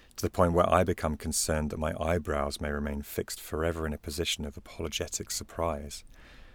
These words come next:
until it becomes clear to me that I'm not going to get hammered for lacking a busking license, and that, unfortunately for me, the license office is closed today, and I'm going to have to leave.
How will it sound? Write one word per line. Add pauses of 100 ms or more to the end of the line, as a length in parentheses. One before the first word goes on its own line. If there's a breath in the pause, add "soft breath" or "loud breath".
(160 loud breath)
until
it
becomes
clear
to
me
that
I'm
not
going
to
get
hammered
for
lacking
a
busking
license, (640 loud breath)
and
that,
unfortunately
for
me, (380 soft breath)
the
license
office (100)
is
closed
today, (440 soft breath)
and
I'm
going
to
have
to
leave.